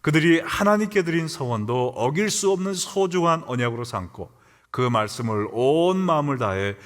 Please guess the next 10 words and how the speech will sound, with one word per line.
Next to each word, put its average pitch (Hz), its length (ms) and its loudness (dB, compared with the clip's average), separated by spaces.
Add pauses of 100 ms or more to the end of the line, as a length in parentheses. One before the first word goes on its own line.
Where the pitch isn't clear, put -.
(160)
지키는 120 380 -2
삶을 135 380 -2
살았기에 92 640 -8 (420)
사무엘 127 400 2
같은 104 260 -4
자녀를 98 480 -4
키울 135 280 -6
수 101 400 -6 (200)
있었던 98 400 -4
것입니다. 85 440 -14